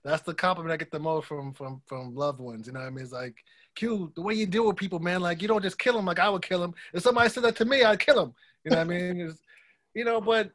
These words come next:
like I said, like Bruce Lee said, right? So if we gotta come to violence, no one wins, man. So we gotta try to figure out a way, as King Solomon would do it, you know what I'm saying? Or Selassie I would do it and say, "Okay, let's figure out how we can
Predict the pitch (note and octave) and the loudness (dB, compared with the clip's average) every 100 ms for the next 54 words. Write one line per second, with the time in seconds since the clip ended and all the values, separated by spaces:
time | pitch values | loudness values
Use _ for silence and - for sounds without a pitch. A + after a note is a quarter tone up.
0 | _ _ G3+ G3+ G3 - A#3 G3+ B2 D3 | _ _ -2 0 -4 -2 -2 -2 -2 -6
1 | D3 _ _ C#3+ D#3 F#3+ F#3+ - A#3+ D3+ | -8 _ _ -8 -4 -4 -2 2 2 2
2 | C#3+ E3 D#3 D#3+ D#3 - - D3 D#3 F3+ | 0 -2 -2 -4 -4 -12 -10 -6 -2 2
3 | F#3+ F#3 F#3+ F#3 E3+ E3 G3 G3+ D#3+ F3+ | 2 2 -2 -4 0 2 4 2 0 -6
4 | - _ _ C#3 D#3+ E3 D#3 D#3 D#3 C#3 | -12 _ _ -2 0 2 0 -2 -4 -4
5 | C#3 D3 C#3+ D3+ D3+ E3+ E3+ E3 E3 - | -6 -6 -6 -8 -2 -2 0 -2 -4 -6
6 | E3+ E3 D#3+ E3+ D#3+ D3 C#3 _ _ D3 | -2 -2 0 0 0 -2 -8 _ _ -4
7 | D3 - F3 - F3 F3 E3 D3 D3 D#3 | -4 0 -2 0 0 0 -2 -4 -4 -4
8 | D3 C3 - _ _ - D#3 E3 E3 - | -4 -4 -8 _ _ -8 0 2 2 0
9 | E3 D#3+ D3 D#3+ F3+ F3 E3+ D#3 D3+ C#3+ | 0 0 -2 4 4 4 2 0 0 -2
10 | D3+ D3+ D3 C3+ D3 D3 D3+ C#3 C3+ - | -2 -2 -4 -6 -6 -6 -6 -8 -12 -20
11 | - - E3+ D#3+ G#3+ G3+ F#3+ F#3 F3+ F3+ | -20 -2 -2 0 -2 2 4 4 4 2
12 | F3 E3+ D#3+ | -2 -4 -4